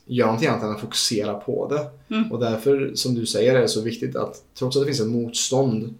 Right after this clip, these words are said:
Speaker 1: så är det också där, alltså i motståndet som diamanterna skapas också ju. Alltså det är där, eh, vi måste också, eh, undersöka vad är det här för sorts motstånd?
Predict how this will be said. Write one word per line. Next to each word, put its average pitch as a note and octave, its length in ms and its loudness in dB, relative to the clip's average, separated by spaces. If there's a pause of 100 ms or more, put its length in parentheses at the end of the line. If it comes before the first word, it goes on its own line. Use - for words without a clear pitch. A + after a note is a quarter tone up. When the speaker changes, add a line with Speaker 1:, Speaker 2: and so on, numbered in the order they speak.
(580)
Speaker 1:
så - 140 -4
är A#2+ 60 4
det A#2 60 6
också A#2 180 -4
där, A2+ 180 0
alltså A2 320 0
i A#2 80 0
motståndet A2+ 560 0
som A2 180 -2
diamanterna G#2+ 500 -4
skapas A2 460 -4
också - 300 -6
ju. C3 160 -6 (160)
Alltså A#2 200 -2
det A#2 120 0
är A2+ 60 -2
där, A#2 460 0 (680)
eh, - 280 -14
vi B2+ 60 -6
måste A#2+ 300 2
också, A2 400 2
eh, - 680 -6 (100)
undersöka B2+ 880 4
vad B2+ 240 4
är A#2+ 160 4
det C3+ 60 2
här A#2 140 2
för A#2+ 100 -6
sorts - 400 -2
motstånd? - 520 -4